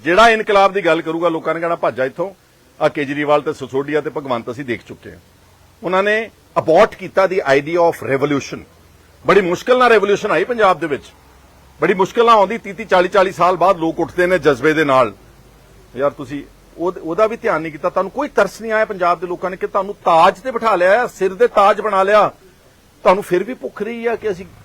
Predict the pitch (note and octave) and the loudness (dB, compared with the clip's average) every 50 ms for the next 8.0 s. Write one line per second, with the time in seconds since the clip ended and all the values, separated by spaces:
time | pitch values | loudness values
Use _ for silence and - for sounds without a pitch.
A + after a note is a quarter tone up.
0 | - - - D#3 F3+ G3 G#3+ A3 A3 G#3 - G#3+ G3+ G3 F#3 F#3 - - G3 F#3+ | -20 -14 -6 -4 -2 -2 -2 -2 -4 -4 -4 -6 -4 -2 -4 -4 -2 -4 -4 -2
1 | F#3 F3+ F3+ F3+ F3+ F3+ F3+ F3 E3+ - F3 D#3+ D3+ C#3+ A#2 C3 F3 G#3+ A3+ A3 | -2 -4 -4 -4 -6 -4 -4 -4 -4 -8 -10 -12 -12 -8 -2 0 2 2 2 0
2 | G#3 G#3+ F#3 F3+ F3+ G3 G3 E3 F3+ F3 F3 F3+ F3 - F#3 F#3 E3 E3+ E3 D#3+ | -2 -4 -6 -8 -8 -8 -10 -8 -4 -4 -2 -2 -4 -8 -10 -12 -8 -6 -4 -4
3 | D#3+ D#3+ E3 E3+ E3+ E3+ E3 D#3+ D#3 _ _ _ _ _ _ _ _ _ - D#3+ | -4 -4 -4 -4 -4 -4 -4 -8 -10 _ _ _ _ _ _ _ _ _ -4 -4
4 | C#3+ D#3+ E3+ D#3 C3+ B2 _ _ _ _ _ _ - - D#3+ F3 E3 F3 F#3 D3+ | -2 -2 -2 -4 -4 -8 _ _ _ _ _ _ -4 0 0 0 2 0 0 0
5 | A#2+ D3+ D3 D3+ D3+ D3 D#3 C#3 C#3 - - D3+ C3+ D3+ F3+ F#3 F#3+ F#3 F#3 F#3 | 0 -2 -2 -2 -4 -4 -2 -4 -4 -4 -6 -8 -6 -4 -2 0 0 2 4 4
6 | F#3 E3+ D#3+ D3+ - _ _ - - C#3+ C3 D3+ A2+ C3+ D#3 F3 G3 F#3+ F#3+ F3+ | 4 2 0 -4 -8 _ _ -10 -8 -6 -4 -2 0 2 2 2 0 -2 -6 -6
7 | G3 F#3 - F3+ F3+ F#3 F3+ F#3 E3+ - E3 D#3+ F3+ F#3 F3+ F3 F3 F3+ E3+ D3+ | -8 -6 -4 -4 -2 -2 -2 -4 -2 0 0 0 0 0 -2 0 0 -2 -2 -2